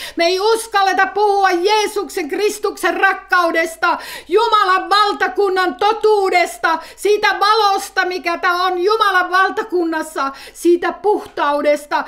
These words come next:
siitä pyhyydestä, mikä Jumalassa on. Me ei uskalleta puhua. Tänä päivänä on liikkeellä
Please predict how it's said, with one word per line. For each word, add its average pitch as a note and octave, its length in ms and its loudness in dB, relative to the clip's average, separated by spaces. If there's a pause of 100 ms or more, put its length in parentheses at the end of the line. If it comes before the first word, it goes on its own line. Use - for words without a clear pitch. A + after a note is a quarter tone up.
(140)
siitä F4+ 380 0
pyhyydestä, E4+ 920 0
mikä D4 260 -4
Jumalassa C#4+ 720 -4
on. C4+ 480 0 (260)
Me D#4+ 100 0
ei E4+ 140 4
uskalleta E4+ 580 -2
puhua. D#4 640 -2 (240)
Tänä F4+ 360 0
päivänä F4 480 0
on E4 140 0
liikkeellä D#4 760 -2